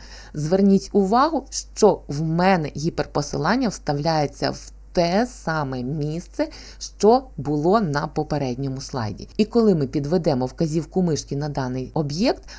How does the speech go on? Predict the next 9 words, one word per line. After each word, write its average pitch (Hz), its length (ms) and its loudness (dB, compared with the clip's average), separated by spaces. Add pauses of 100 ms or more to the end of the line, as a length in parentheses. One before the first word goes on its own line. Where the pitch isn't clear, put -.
ми 165 180 -2
бачимо, 151 1040 0
що - 420 0
у 170 80 0
нас 170 260 2 (200)
з'являється 143 720 0
підпис 190 500 -2 (120)
«Пори 139 300 0
року». 127 360 -6